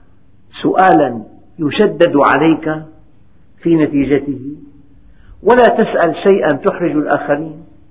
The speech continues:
ولا تسأل ممتحنا ولا مستعليا ولا مستكبرا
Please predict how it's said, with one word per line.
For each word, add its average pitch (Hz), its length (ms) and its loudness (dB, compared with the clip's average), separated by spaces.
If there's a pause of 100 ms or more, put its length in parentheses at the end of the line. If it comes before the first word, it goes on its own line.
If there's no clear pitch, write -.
(480)
ولا 233 260 4 (100)
تسأل 165 380 0
ممتحنا 175 800 -2 (420)
ولا 170 460 2 (840)
مستعليا 160 920 2
ولا 160 380 2
مستكبرا 156 800 -4